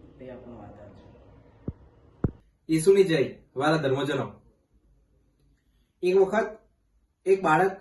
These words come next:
Speaker 2: સરસ રીતે બહાર રમવા ગયું અને ગ્રાઉન્ડ ઉપર રમતા રમતા લગભગ દોઢ બે કલાક કાઢી નાખ્યા. રમ્યા પછી ઘરે આવ્યું ત્યારે મમ્મીએ જોયું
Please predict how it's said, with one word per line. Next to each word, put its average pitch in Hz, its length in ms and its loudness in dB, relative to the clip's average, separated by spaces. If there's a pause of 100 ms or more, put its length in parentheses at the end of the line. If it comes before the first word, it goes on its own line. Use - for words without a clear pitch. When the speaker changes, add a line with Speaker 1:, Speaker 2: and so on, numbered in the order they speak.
(260)
Speaker 2:
સરસ 170 340 -2
રીતે 170 200 -2
બહાર 156 200 0
રમવા 135 280 -2
ગયું 104 360 -8 (1040)
અને 147 460 -6 (100)
ગ્રાઉન્ડ 139 340 0
ઉપર 160 200 -2
રમતા 151 240 -4
રમતા 156 600 -4
લગભગ 143 300 -6
દોઢ 143 220 -4
બે 139 100 -6
કલાક 131 280 -2
કાઢી 120 220 -6
નાખ્યા. 95 280 -14 (1160)
રમ્યા 123 280 -4
પછી 139 240 -8
ઘરે 123 240 -2
આવ્યું 143 540 -6
ત્યારે 131 220 -4
મમ્મીએ 127 360 -6
જોયું 139 380 -8